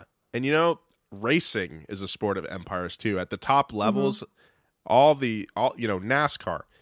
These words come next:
Speaker 1: IndyCar, F one, even, like, drag racing with, like, the Force family and Tony Schumacher over in Top
Speaker 2: Mm-hmm.
Speaker 1: Fuel. Like, if y-,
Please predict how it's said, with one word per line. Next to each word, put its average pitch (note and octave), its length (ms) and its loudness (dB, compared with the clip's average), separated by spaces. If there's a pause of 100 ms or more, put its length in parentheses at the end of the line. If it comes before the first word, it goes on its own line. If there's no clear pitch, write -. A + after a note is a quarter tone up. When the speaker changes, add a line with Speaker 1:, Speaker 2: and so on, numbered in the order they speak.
(200)
Speaker 1:
IndyCar, C3+ 540 -2 (440)
F F#2+ 200 -2
one, C#3 320 4
even, D3+ 320 -4
like, G2 180 -4
drag A2 320 2
racing E3 560 2 (320)
with, G#2 140 -6
like, G2+ 140 -8
the G2+ 60 -8
Force C3 360 0
family D3 480 2
and G#2+ 120 -2
Tony A#2+ 260 -2
Schumacher C#3 920 -2
over G#2 260 0
in G2 80 -2
Top A2 240 2
Speaker 2:
Mm-hmm. G#2+ 80 -2
Speaker 1:
Fuel. C3 460 0 (340)
Like, A2 320 0 (540)
if C3 200 0
y-, C#3+ 120 -18